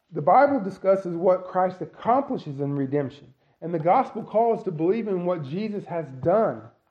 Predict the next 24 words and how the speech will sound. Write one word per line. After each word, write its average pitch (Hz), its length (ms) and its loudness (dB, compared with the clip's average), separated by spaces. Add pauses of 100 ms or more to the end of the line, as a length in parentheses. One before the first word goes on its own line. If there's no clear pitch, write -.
(1800)
So 202 420 0 (140)
if 165 140 -10
we 196 460 -6
focus 214 380 -2 (840)
the 160 180 -6
other 262 240 0
way, 143 220 0
we're 180 220 0
always 226 300 0
focusing 165 600 -4
on 151 340 -6 (340)
what 143 340 -4 (300)
man 156 360 -2
can 180 320 -4
do 131 340 -2
and 131 200 -6
puts 180 340 -2
the 139 200 -8
limits 170 520 -2 (520)
on 160 320 -2
Christ's 208 460 2
work 143 440 -2 (360)
on 151 400 -4
man's, 143 640 -4